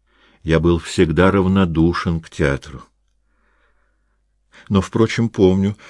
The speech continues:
были какие-то у нас картонные деревца и зубчатый дворец с окошками из малиново-кисельной бумаги, просвечивавший верещагинским полымем,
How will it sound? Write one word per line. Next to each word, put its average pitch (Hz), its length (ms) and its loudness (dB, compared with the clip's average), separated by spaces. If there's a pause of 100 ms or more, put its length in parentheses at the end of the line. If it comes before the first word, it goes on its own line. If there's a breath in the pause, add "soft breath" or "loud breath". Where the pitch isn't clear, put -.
(200 loud breath)
были 120 240 4
какие-то 95 520 0
у - 40 0
нас 82 260 -2
картонные 82 720 0
деревца 87 800 0
и 104 100 0
зубчатый 76 680 -4
дворец 69 560 0
с - 120 -8
окошками 101 720 -2
из 87 240 -4
малиново-кисельной 85 1120 0
бумаги, 82 560 -2 (380 loud breath)
просвечивавший 82 1200 -2 (160 loud breath)
верещагинским 80 1040 -2
полымем, 78 720 0